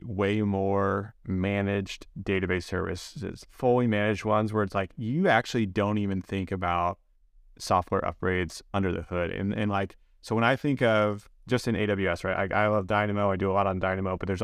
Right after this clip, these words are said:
you can also, like, there, there's R D S, which is the relational database service. They will ma-, run and manage Postgres, MySQL, S Q L Server for you, whatever. And I would say those, those are, like, different in philosophy, right? With, with, if it, if they're managing a Postgres instance for you, they're managing it, but, like,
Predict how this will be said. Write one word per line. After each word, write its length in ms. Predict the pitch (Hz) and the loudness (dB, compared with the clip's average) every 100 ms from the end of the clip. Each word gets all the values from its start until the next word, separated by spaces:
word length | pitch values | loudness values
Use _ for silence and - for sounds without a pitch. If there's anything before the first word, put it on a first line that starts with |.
| - | -2
you 100 | 98 | -2
can 100 | 104 | 0
also, 220 | 98 - | -2 -4
like, 220 | 117 95 - _ _ _ _ - | -6 -6 -6 _ _ _ _ -6
there, 220 | 110 107 | -2 0
there's 380 | 104 98 92 - - | 0 0 -4 -10 -4
R 160 | 120 120 | 4 4
D 200 | 104 95 | 4 2
S, 180 | 90 - | 0 -2
which 140 | 92 | -4
is 80 | 95 | -2
the 60 | |
relational 360 | 95 107 117 117 | 2 2 2 0
database 320 | 101 98 98 | 0 0 -2
service. 380 | - 98 95 - | 0 0 0 -2
They 180 | 107 104 | -2 -2
will 160 | 98 | -2
ma-, 280 | 90 92 101 | -2 -2 -4
run 260 | 113 113 127 | -2 2 2
and 180 | 107 101 | 2 0
manage 460 | 101 101 98 - - - _ - | 0 0 -4 -6 -14 -20 _ -2
Postgres, 380 | 117 110 110 101 | 0 2 2 2
MySQL, 420 | 101 95 107 101 | 0 -2 -2 -2
S 80 | 92 | -2
Q 120 | 101 | -4
L 60 | |
Server 280 | 95 95 92 | -2 -2 -2
for 160 | - 98 | 0 0
you, 160 | 90 | 0
whatever. 640 | 92 98 92 90 85 90 101 - - - _ _ - _ | -2 -2 0 0 0 -2 -6 -16 -20 -20 _ _ -20 _
And 100 | 113 | 0
I 80 | 120 | 2
would 100 | 165 | 2
say 140 | 170 160 | 0 2
those, 260 | 139 147 - | 2 0 -2
those 260 | 120 165 | -4 -2
are, 40 | 214 | 0
like, 180 | 175 - _ _ | -2 -4 _ _
different 380 | - 123 139 120 | 0 0 0 -4
in 140 | 113 107 | -2 0
philosophy, 520 | 98 90 92 - 90 | 2 2 0 -4 -4
right? 280 | 87 92 110 | 0 0 0
With, 180 | 107 | -2
with, 300 | - 117 104 - _ _ | 0 0 0 -6 _ _
if 140 | 113 98 | -4 -2
it, 260 | 123 110 110 | -2 -2 0
if 240 | 131 127 | 0 0
they're 180 | 147 170 | 0 2
managing 520 | 190 143 151 139 135 | 2 2 2 0 0
a 60 | 110 | 0
Postgres 440 | - 120 - 104 | 0 0 0 -2
instance 320 | 101 110 131 | -2 -6 -6
for 160 | - 143 | -6 -2
you, 100 | 147 | 0
they're 140 | 139 | 2
managing 460 | 131 165 214 202 202 | 0 2 2 2 2
it, 160 | 196 185 | 0 2
but, 100 | 113 | 2
like, 260 | 110 98 | 2 0